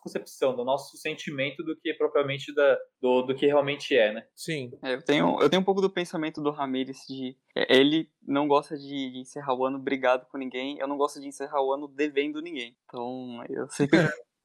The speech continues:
Speaker 3: quito as minhas dívidas, se tiver devendo pra alguém, me falem agora, antes de virar o ano, tá?
Speaker 2: Dois mil, Diego.
Speaker 3: <laughs> Porque eu não, eu não gosto de virar o ano devendo, mas, tipo, é um, meio que uma superstição.
Speaker 1: Mano, você tá me devendo uma visita, e aí?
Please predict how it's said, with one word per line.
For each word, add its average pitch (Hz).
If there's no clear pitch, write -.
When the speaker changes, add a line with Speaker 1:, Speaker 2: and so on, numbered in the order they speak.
Speaker 3:
quito 202
as 170
minhas 160
dívidas, 151
se -
tiver 143
devendo 143
pra 143
alguém, 127
me 139
falem 139
agora, 127
antes -
de 123
virar 120
o 113
ano, 131
tá? 127
Speaker 2:
Dois 170
mil, 170
Diego. 127
Speaker 3:
<laughs> -
Porque 151
eu 156
não, 165
eu 147
não 165
gosto 156
de 165
virar 151
o 170
ano 175
devendo, 190
mas, 240
tipo, 311
é 175
um, 185
meio 190
que -
uma 185
superstição. -
Speaker 1:
Mano, 143
você 135
tá 151
me 156
devendo 156
uma 156
visita, 147
e 131
aí? 120